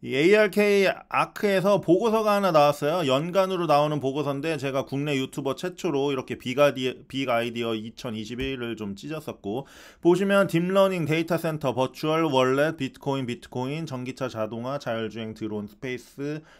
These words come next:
뭐 쓰리디 프린팅 이런 관련된 내용들이 쭉 있었고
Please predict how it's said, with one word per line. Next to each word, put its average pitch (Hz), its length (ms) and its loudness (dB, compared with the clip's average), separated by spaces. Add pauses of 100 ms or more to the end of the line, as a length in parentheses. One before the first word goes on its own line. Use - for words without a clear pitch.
(200)
뭐 110 180 -12
쓰리디 170 400 -8
프린팅 160 340 -6
이런 175 320 -4
관련된 160 540 -2
내용들이 127 640 -4
쭉 147 240 -8
있었고 110 640 -8